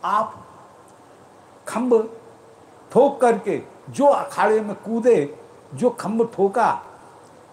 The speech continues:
एक दस्ती, दो दस्ती, रूम दस्ती, पट करके, छूट करके, आगे बढ़ करके, पीछे हट करके, गिर करके, गिरा करके, झपट करके,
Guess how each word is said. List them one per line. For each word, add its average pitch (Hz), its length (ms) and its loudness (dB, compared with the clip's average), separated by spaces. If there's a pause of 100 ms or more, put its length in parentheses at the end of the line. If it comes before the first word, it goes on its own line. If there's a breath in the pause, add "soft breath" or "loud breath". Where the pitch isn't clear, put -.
(180)
एक - 120 0
दस्ती, 233 680 -2 (160)
दो 165 140 0
दस्ती, 226 600 -2 (200)
रूम 240 360 -2
दस्ती, 240 420 0
पट - 240 -10
करके, 240 540 0 (360)
छूट 233 280 -4
करके, 233 580 0 (320)
आगे 226 300 4
बढ़ 214 200 2
करके, 226 480 -2 (840)
पीछे 254 420 4
हट 180 240 0
करके, 233 480 0 (200)
गिर 220 260 2
करके, 233 400 0
गिरा 202 360 2
करके, 233 500 -2 (920)
झपट 208 360 -2
करके, 277 480 2